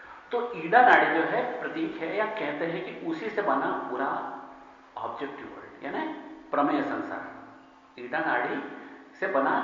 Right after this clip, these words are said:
प्रमेय संसार, पिंगला नाड़ी से बना प्रमाण संसार, यानी सूर्य नाड़ी से बना प्रमाण संसार, और वाहिनी या अग्नि नाड़ी से बना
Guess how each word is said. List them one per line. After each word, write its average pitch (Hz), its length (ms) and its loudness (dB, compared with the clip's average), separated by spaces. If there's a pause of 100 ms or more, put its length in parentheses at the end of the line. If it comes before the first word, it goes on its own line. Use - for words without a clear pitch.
प्रमेय 160 280 8
संसार, - 400 0 (1400)
पिंगला 170 320 2
नाड़ी 160 320 6
से 175 120 -2
बना 135 200 2 (1300)
प्रमाण 143 360 6
संसार, - 440 2
यानी - 200 -2
सूर्य 170 220 4
नाड़ी 147 260 4
से 156 120 0
बना 139 200 2 (100)
प्रमाण 127 320 4
संसार, - 380 -6 (380)
और 175 140 2
वाहिनी 131 420 4
या - 60 0 (140)
अग्नि 170 260 2
नाड़ी 135 280 4
से 147 100 -4
बना - 200 -2